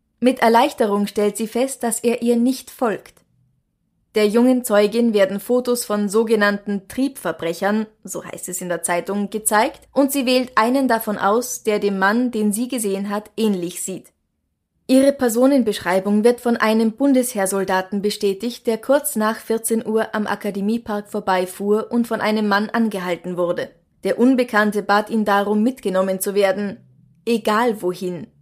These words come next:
Er kam dem Soldaten seltsam vor, so dass er ihn einfach stehen gelassen hat. Die Polizei meint dazu, beide Aussagen sind absolut zuverlässig und glaubwürdig. Ein Phantombild wird angefertigt, das den Ermittlern weiterhelfen soll.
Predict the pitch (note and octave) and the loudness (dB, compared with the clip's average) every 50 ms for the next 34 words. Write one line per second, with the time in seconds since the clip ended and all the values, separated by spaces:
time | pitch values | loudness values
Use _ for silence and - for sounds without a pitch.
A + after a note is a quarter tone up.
0 | _ _ _ _ _ A3+ A#3+ A#3 - C4 C4 C4 B3 C4 B3 A3+ A3+ G#3+ G#3 G3+ | _ _ _ _ _ 0 0 2 2 2 2 4 2 2 2 2 2 0 2 2
1 | G#3 G#3 A3 G#3+ - A3 G#3 G3+ G#3 A3 A3 G#3+ G3 F#3 F#3+ G3+ - - G3+ G#3+ | 2 0 0 0 -4 -4 -2 2 2 0 0 0 -4 -4 -4 -6 -4 0 0 2
2 | A3+ A3+ A3 A3 G#3+ A3+ A3+ A3+ - A#3+ - A#3 A3+ A3 - G#3+ A3+ B3+ B3+ - | 0 0 -2 -4 -4 -2 -4 -4 -4 -6 -2 -2 -2 -2 0 -2 -2 -2 -2 -4
3 | C#4 C4+ - - - - A3 G3+ F#3+ F3+ - F3 F3 F3+ F3 - - F3+ F#3 F3+ | -8 -8 -8 -10 -6 -4 -2 -2 -2 -4 -2 -2 -2 -2 -2 -4 -6 -6 -4 -4
4 | E3 - - _ _ _ _ _ _ _ _ _ _ _ _ _ _ _ A#3+ B3+ | -6 -8 -12 _ _ _ _ _ _ _ _ _ _ _ _ _ _ _ -4 -4
5 | A#3+ - C#4+ C#4+ C#4+ C#4 - C#4 C#4 D4+ D#4 C#4+ C4 B3+ B3 A#3 A#3 G#3+ G#3+ G#3 | -2 0 -2 -2 -2 -2 0 0 0 0 2 2 2 2 2 2 2 2 2 2
6 | G#3+ - A3 A3 G#3+ G#3+ - - _ _ _ _ _ _ _ - A#3+ D4 E4 D#4+ | 0 -2 -2 -2 -2 -4 -6 -10 _ _ _ _ _ _ _ 0 2 2 2 2
7 | D#4+ - - G#3 G#3 G#3 - - G#3 G3 G3 F#3 G3 G3+ G3+ F#3+ G#3 A3 A3+ A3 | 0 2 2 2 0 0 0 0 2 2 2 2 0 -4 -4 0 2 2 2 2
8 | - - - D4 - - - C#4+ C4 C#4 C#4 C4+ - _ - F4+ F#4+ F#4 D4+ B3 | 0 -2 -2 -2 -2 -2 -4 -2 0 0 -2 -2 -6 _ 2 2 2 4 2 2
9 | A3+ G#3+ G#3+ - G#3 G#3+ G#3 - _ - A#3+ A#3+ A#3 A#3 - - F#3+ G3 F#3+ F#3 | 2 2 0 -2 -4 -6 -6 -6 _ 4 4 4 4 2 0 2 4 4 4 4
10 | - - F#3 F#3 F#3 F3+ F3 E3+ - - _ _ _ _ _ _ _ _ _ _ | 2 0 0 0 0 -2 -4 -6 -10 -16 _ _ _ _ _ _ _ _ _ _
11 | - B3 C#4 C4 - C4 B3 A#3 A#3 - C4 C#4 B3+ A3+ G#3 F#3+ F3+ F3 - - | 2 2 2 2 0 0 0 0 0 0 2 2 2 2 2 0 0 -2 0 -2
12 | F#3+ F#3 - F#3+ G3+ G3+ F#3+ G3+ - G3 F#3 - F#3 - G#3+ G#3+ - - - _ | -2 -2 0 -2 -2 -2 -4 -4 -2 -2 -2 -2 -2 -4 -8 -8 -10 -16 -14 _
13 | - G#3+ G3+ - G#3+ G3+ G3+ - G#3 G#3 G#3+ G#3 - G#3+ A3 A3 G#3+ G#3+ G3 F#3 | -6 -4 -2 -2 -2 -2 0 0 0 0 0 -2 -4 -4 -4 -2 -2 -4 -4 -4
14 | - F3+ F3+ F#3 F#3 F3 F3 - F#3 F3+ E3+ F#3 F3 E3 F#2 - | -6 -8 -6 -4 -4 -6 -6 -6 -8 0 0 2 2 2 -2 -6